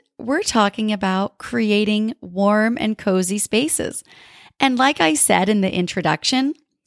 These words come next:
warm and cozy spaces are like the comfort foods for our home.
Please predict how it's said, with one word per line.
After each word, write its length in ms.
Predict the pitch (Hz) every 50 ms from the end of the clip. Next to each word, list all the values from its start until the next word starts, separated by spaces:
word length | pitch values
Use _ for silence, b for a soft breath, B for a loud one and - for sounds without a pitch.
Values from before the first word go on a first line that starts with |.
| _ _
warm 420 | - 214 202 214 226 247 269 311 359 403
and 180 | 349 262 226 -
cozy 320 | - 214 196 190 175 185
spaces 680 | 185 - - - - 170 175 - - 240 262 269 277 - - -
are 160 | 277 285 277
like 320 | 277 277 277 285 277 -
the 100 | - 294
comfort 640 | 285 - - - 269 285 339 - - - - - -
foods 680 | - - 220 196 180 175 180 175 180 180 - - - - _ -
for 320 | - - 277 269 262 262
our 220 | 262 254 254 262
home. 440 | 233 214 220 254 294 220 - - -